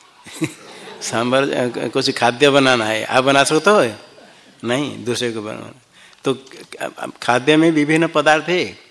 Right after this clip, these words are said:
कोई अच्छा बनाने वाला है, कोई दूसरे चीज़ का, "इसको बनाओ", कहा, "नहीं, ये तो हम नहीं जानते, कभी नहीं बनाए।" जितने प्रकार वस्तु ब-, खाद्य बनाते हैं, कोई पाचक है सौ प्रकार जानता है? नहीं। कितने प्रकार पदार्थ है दक्षिण भारत में, कितने पदार्थ, उसका नाम कहेंगे तो आपको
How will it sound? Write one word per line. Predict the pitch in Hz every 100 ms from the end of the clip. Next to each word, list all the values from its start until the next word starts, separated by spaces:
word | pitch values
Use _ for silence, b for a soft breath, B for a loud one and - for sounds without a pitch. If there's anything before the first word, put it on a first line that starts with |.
| b b b -
कोई | 139 147
अच्छा | 131 - 156
बनाने | 147 151 156 156
वाला | 165 151
है, | 135
कोई | 139
दूसरे | 131 131 139
चीज़ | 131 131
का, | 131
"इसको | 135 - 151
बनाओ", | 156 151
कहा, | 139 127
"नहीं, | 117 117
ये | 123
तो | 131 113
हम | 110
नहीं | 98 98
जानते, | 92 95
कभी | - 113
नहीं | 110 101 98
बनाए।" | 95 92 - _ _ _ b b b b 120
जितने | 117 139 135
प्रकार | 131 131 135
वस्तु | 131 120 - 120
ब-, | 104
खाद्य | - 117 120
बनाते | 123 113 131 139
हैं, | 113 110 160 180 B B B -
कोई | 123
पाचक | 120 117 139
है | 143
सौ | 185 160
प्रकार | 147 151 156
जानता | 151 143 147 185
है? | 214 110 - _ _ _ _ - _ _ 110
नहीं। | 110 131 107 101 - -
कितने | - 117 120 127
प्रकार | 139 135 143 143
पदार्थ | 139 139 135
है | -
दक्षिण | 131 113 135 127
भारत | 120 123
में, | 131
कितने | 131 123 131
पदार्थ, | 123 123 123
उसका | 127 - 131
नाम | 123 120 131
कहेंगे | 131 123 131
तो | 127
आपको | 123 - 73